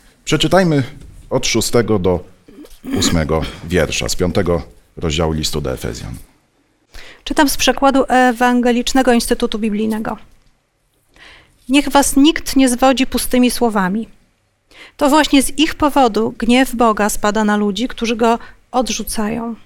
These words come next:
Speaker 2: Nie bądźcie zatem ich wspólnikami. Kiedyś wprawdzie byliście ciemnością, teraz jednak światłem w Panu.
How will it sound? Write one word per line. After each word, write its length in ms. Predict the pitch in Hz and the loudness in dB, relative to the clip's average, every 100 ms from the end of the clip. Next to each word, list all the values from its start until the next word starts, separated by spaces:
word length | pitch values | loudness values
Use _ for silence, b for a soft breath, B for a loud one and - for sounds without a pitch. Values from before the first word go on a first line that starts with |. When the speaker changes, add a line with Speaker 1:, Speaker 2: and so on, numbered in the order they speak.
| _ _ _ _ _ _ _ B B B - | _ _ _ _ _ _ _ B B B 0
Speaker 2:
Nie 140 | 294 | 2
bądźcie 420 | 254 277 - 240 | 4 4 4 2
zatem 320 | 220 214 214 | 2 0 -2
ich 160 | 233 - | -2 -6
wspólnikami. 800 | - - 220 214 208 220 226 240 - _ _ _ _ _ _ - B B B | -10 -2 0 0 -2 -6 -4 -6 -8 _ _ _ _ _ _ -20 B B B
Kiedyś 340 | - 349 262 | 0 2 2
wprawdzie 500 | - - 277 302 269 | 0 -2 0 2 0
byliście 500 | 226 254 285 269 269 | 0 2 0 0 -2
ciemnością, 880 | 269 254 240 233 220 - - - 233 - _ | 0 2 4 2 0 -4 -6 -6 -8 -10 _
teraz 320 | - 302 330 - | -2 2 2 0
jednak 360 | 190 208 226 | -4 -4 -6
światłem 520 | - 302 294 - 208 | -4 0 0 -2 -8
w 140 | 208 - | -8 -4
Panu. 380 | 190 185 196 | -2 -2 -4